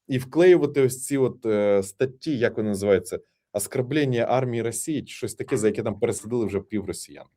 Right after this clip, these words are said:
пі-, е, п-, половину, е, е, росіян всіх. Е, Путін боїться зараз критики і, так би мовити, підігріву всередині країни.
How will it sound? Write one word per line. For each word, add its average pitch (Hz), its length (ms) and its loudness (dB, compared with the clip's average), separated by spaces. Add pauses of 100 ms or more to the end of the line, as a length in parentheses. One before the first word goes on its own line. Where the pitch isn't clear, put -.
(300)
пі-, 107 140 -2
е, 95 40 -4
п-, 117 220 -2
половину, 101 800 -2
е, 85 60 -12 (320)
е, 90 180 -4
росіян 92 340 -2
всіх. - 260 -14 (540)
Е, 214 40 0
Путін 196 360 6
боїться 247 280 2
зараз 131 260 4
критики 139 500 0
і, 131 160 2 (240)
так 127 160 4
би 143 100 2
мовити, 139 500 4 (1200)
підігріву 156 540 8
всередині 107 520 2
країни. 73 480 -6